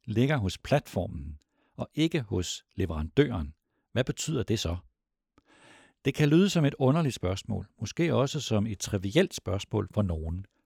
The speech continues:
men det var det ikke for mig. Jeg gav mig til at søge efter et svar, og min søgen åbnede i hvert fald mine øjne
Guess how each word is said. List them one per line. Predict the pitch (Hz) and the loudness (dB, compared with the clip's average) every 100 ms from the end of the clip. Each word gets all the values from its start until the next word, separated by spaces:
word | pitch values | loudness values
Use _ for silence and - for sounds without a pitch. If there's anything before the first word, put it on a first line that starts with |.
| _ - | _ -6
men | 101 | 0
det | 180 | 4
var | 170 | 4
det | 160 | 4
ikke | 135 - | 2 2
for | 147 | 0
mig. | 82 78 _ _ _ _ _ _ _ _ _ _ - | 0 -4 _ _ _ _ _ _ _ _ _ _ 2
Jeg | 131 | 4
gav | 156 | 4
mig | 143 | 2
til | - 202 | 2 0
at | |
søge | - 143 165 165 | 4 6 6 6
efter | 139 - | 4 0
et | 135 | -2
svar, | - 98 117 - _ _ _ | 0 -2 -2 -10 _ _ _
og | - 117 | 0 2
min | 117 | 2
søgen | - 143 147 180 123 | 2 4 6 4 4
åbnede | 120 147 185 160 110 113 | 6 6 4 2 2 0
i | |
hvert | 90 95 - | -4 -4 -6
fald | - 78 | -6 -4
mine | 92 151 254 | 2 4 6
øjne | 185 135 131 139 | 6 6 4 0